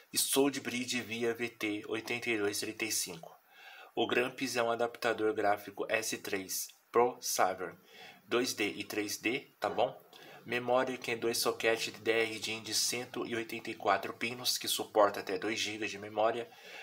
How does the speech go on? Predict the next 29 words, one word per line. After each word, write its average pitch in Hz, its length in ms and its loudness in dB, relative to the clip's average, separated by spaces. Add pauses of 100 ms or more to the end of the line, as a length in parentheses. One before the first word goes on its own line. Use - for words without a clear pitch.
(140)
e 113 60 -4
suporta 131 580 2
D 127 120 -2
D 123 120 0
R 120 320 4
de - 200 -10
dois 113 400 2
meia 104 240 0
meia, 127 480 -2
duzentos 120 640 -2
D 101 100 -2
D 101 100 -2
R 120 440 0
S 113 240 -2
D 113 140 0
ram. 92 220 -6 (640)
Slot 131 460 4
de 127 80 0
expansão. 127 640 2 (360)
Possui 139 340 2
uma 143 220 -2
entrada 127 400 0
de 120 80 -2
slot 110 480 2
A 110 60 2
G 113 180 -4
P 101 200 -6
quatro 107 400 2
X, - 600 2